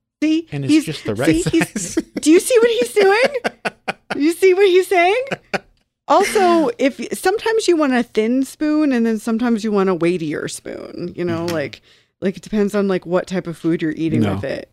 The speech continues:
Speaker 2: Jessica, did you wanna give your top three spoons?
Speaker 1: Okay, yes. Um, also dessert spoon. Um,
Speaker 2: Okay.
Speaker 1: I, I would also say, um, we have this particular set of soup spoons that I love.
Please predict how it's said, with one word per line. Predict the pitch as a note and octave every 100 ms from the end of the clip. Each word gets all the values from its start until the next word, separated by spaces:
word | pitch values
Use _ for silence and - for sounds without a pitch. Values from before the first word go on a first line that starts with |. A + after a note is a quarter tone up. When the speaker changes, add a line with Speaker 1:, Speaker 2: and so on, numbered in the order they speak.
| _ -
Speaker 2:
Jessica, | B2+ - B2+
did | A#2
you | B2
wanna | C#3 C3+
give | G#2+ A#2+
your | A#2+
top | G2+ G#2+ -
three | - G#2
spoons? | - A2+ C3+ -
Speaker 1:
Okay, | G#3+ G#3+ F3
yes. | D#3+ C#3+ - -
Um, | G3 F#3+ -
also | F#3+ F#3+ G#3
dessert | F#3+ F3 E3+ E3+
spoon. | - - F3 E3 E3 F3+ F#3 -
Um, | F3+ F3+
Speaker 2:
Okay. | - - -
Speaker 1:
I, |
I | G3+
would | A#3
also | G3 G3+ A3
say, | G#3 G3 F3+ F3+ F3 - - _ -
um, | F3+ E3 E3 - -
we | G3 F#3+
have | G3 -
this | F3+ -
particular | - - G#3+ - G3+ F3+ F3 E3+ F3
set | - - F3 E3 -
of | D#3+ D3+ D3
soup | - - - - G3+ F#3+ -
spoons | - - A#3 A#3+ B3+ B3
that | F3
I | D#3+
love. | D#3+ D#3+ D#3+ F3+ A#3